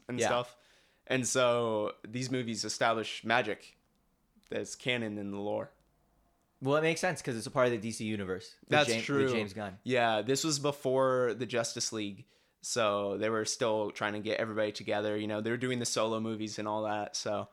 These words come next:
Speaker 2: Yeah.
Speaker 1: they had to set up Scooby-Doo. It's a shame they never got around to putting them in the Justice League, though. I don't know what happened there.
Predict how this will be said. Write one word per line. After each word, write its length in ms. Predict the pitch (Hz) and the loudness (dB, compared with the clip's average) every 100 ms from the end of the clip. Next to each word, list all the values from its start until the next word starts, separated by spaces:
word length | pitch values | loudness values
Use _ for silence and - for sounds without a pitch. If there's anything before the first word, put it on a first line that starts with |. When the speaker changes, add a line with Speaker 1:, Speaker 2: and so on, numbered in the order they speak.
| - | -6
Speaker 2:
Yeah. 200 | 113 107 - _ | -4 -4 -6 _
Speaker 1:
they 80 | 117 | 0
had 60 | 120 | 0
to 60 | |
set 220 | 113 131 | 2 2
up 140 | 120 117 | 2 2
Scooby-Doo. 600 | - 120 117 113 113 113 _ _ _ _ - | -2 -2 -2 0 0 -2 _ _ _ _ -2
It's 140 | 165 | 2
a 80 | 190 | 4
shame 380 | - 147 180 196 | 4 4 2 4
they 100 | 165 | 4
never 300 | 139 147 143 | 4 2 4
got 240 | 131 123 | 4 4
around 320 | 123 127 123 | 4 0 0
to 420 | 131 120 113 110 95 | 0 2 2 -2 -6
putting 240 | - 123 120 | -6 -2 0
them 200 | 117 113 | 0 0
in 160 | 113 | 0
the 160 | 110 107 | 0 0
Justice 360 | 104 117 113 101 | 0 -2 -2 -4
League, 140 | 98 | -2
though. 140 | 98 104 | 0 0
I 60 | |
don't 160 | 110 110 | 0 0
know 100 | 110 | -2
what 100 | 110 | -2
happened 260 | 107 - 104 | -2 -4 -6
there. 160 | 104 | -6